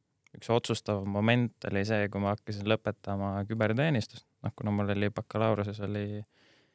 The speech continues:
I T õpingud, siis mind, äh, Kaitseressursside Amet, äh, suunas siis küberteenistusse. Tegin ära need erinevad katsed ka, et saada sellesse arendusmeeskonda, noh, kuna oli ka töökogemus all, ma olin selleks ajaks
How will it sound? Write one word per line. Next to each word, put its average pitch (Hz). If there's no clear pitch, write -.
I 110
T -
õpingud, 104
siis -
mind, 107
äh, 107
Kaitseressursside 110
Amet, 117
äh, 104
suunas 110
siis -
küberteenistusse. 131
Tegin 113
ära 113
need 104
erinevad 110
katsed -
ka, 135
et 123
saada 104
sellesse 104
arendusmeeskonda, 104
noh, 104
kuna 101
oli 104
ka 107
töökogemus 104
all, 101
ma 101
olin 104
selleks 104
ajaks 98